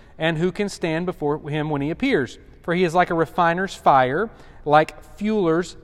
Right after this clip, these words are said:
uh, like fuller's soap." So here's where, uh, this is a, another picture of,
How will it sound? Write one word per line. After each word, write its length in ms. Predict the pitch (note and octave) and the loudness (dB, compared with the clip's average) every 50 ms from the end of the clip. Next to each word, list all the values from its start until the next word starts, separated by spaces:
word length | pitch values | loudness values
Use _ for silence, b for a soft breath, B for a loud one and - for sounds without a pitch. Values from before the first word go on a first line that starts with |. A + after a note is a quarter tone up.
| - | -2
uh, 160 | - D#3 D#3 - | 0 0 0 2
like 360 | D#3+ F3 F3+ F3 - - - | 2 2 0 0 -2 -10 -18
fuller's 460 | - - A#3 A3+ G#3 F3+ E3+ D#3+ - - | 0 4 6 6 6 6 4 2 -2 -10
soap." 420 | - - - - B3+ F3+ C#3 - B B B B B | -12 -8 -2 0 0 0 0 -2 B B B B B
So 180 | - G#3 F#3+ | 0 0 2
here's 260 | D#3+ F#3 A#3 A#3 G#3 | 2 2 0 0 2
where, 280 | A3+ A3+ G#3+ G3+ F#3+ - | 4 6 6 6 4 4
uh, 180 | F3 E3 D#3 D3+ | 4 4 4 4
this 240 | D3+ F#3 G3+ - | 4 0 0 0
is 140 | F#3 D#3+ D3 | -2 0 2
a, 180 | D#3+ D3 C#3 C3 - - - | 2 2 2 -2 -6 -14 -12
another 300 | - D3+ E3+ G3 G#3+ G3+ | -8 0 2 4 4 4
picture 380 | G3+ - G#3+ G3+ - - F3+ E3 | 2 2 -2 -4 -2 -4 -6 -2
of, 180 | D3+ D#3 C#3+ | -2 -2 -4